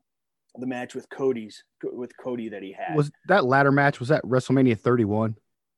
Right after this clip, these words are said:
Speaker 1: No,
Speaker 2: Was that
Speaker 1: that
Speaker 2: the
Speaker 1: was, um, T L C two thousand fourteen.
Speaker 2: Okay, I know he
Speaker 1: Um,
Speaker 2: was in the one at WrestleMania thirty-one. That was a hell of a ladder match too.
Speaker 1: Yeah, yeah, yeah. And then he won the tag team titles with him and Rowan at WrestleMania, shoot, thirty-four maybe. And,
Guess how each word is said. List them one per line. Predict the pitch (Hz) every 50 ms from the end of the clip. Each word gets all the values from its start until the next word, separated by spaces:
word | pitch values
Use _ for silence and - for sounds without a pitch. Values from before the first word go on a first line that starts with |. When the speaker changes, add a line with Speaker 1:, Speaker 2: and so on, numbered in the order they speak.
| _ _ -
Speaker 1:
No, | 151 147
Speaker 2:
Was | 143 131
that | 123 131
Speaker 1:
that | 147 -
Speaker 2:
the | 113 170
Speaker 1:
was, | 170 165 160 156 131 -
um, | 156 151 147 147 135 131
T | 123 - 175 175
L | 165 151
C | - - 156 147
two | - 156
thousand | 147 143 135 131 123
fourteen. | - 131 120 - - 123 113 104 - _ _ _ _ _ _ _ -
Speaker 2:
Okay, | 110 107 104 - 110 92 87 123
I | 131 143
know | 160 165
he | 160 180
Speaker 1:
Um, | 175
Speaker 2:
was | 156 156
in | 156 143 135 120
the | 127 117
one | 117 131 131 120
at | 101
WrestleMania | 90 123 123 - - 127 127 123 104 -
thirty-one. | - 117 110 107 104 110 110 101
That | 107 104 85
was | 95 90 92
a | 85
hell | 95 95 90
of | 90
a | 90
ladder | 90 90 90 87 87
match | 90 87 85 82 - -
too. | - 104 92 90 90 98 _ _ _ _ _ _ -
Speaker 1:
Yeah, | 180 180 180
yeah, | 170 175 151 - -
yeah. | 156 185 175 147 -
And | 165 170
then | 165 160
he | 156
won | 151 156 160 156 151
the | 147 135
tag | 120 - 156 156 151 139
team | - 139 135
titles | - - 143 135 131 135 127 -
with | 143 127 -
him | 147 135 135
and | 123 123
Rowan | 131 135 135 131 127 120 123 120 - _ _ _ _ -
at | 120 117 120 120
WrestleMania, | 135 143 135 - 135 127 131 131 131 127 123 123 123 123 120 120 120 117 117 117 113 110 110 110 104 -
shoot, | - - - 147 120 104 - _ -
thirty-four | - 139 135 135 127 - - - - - _ - - 78 127 147 151
maybe. | 151 170 190 202 196 220 220 - _ _ _ _ _ _ - -
And, | 226 208 190 185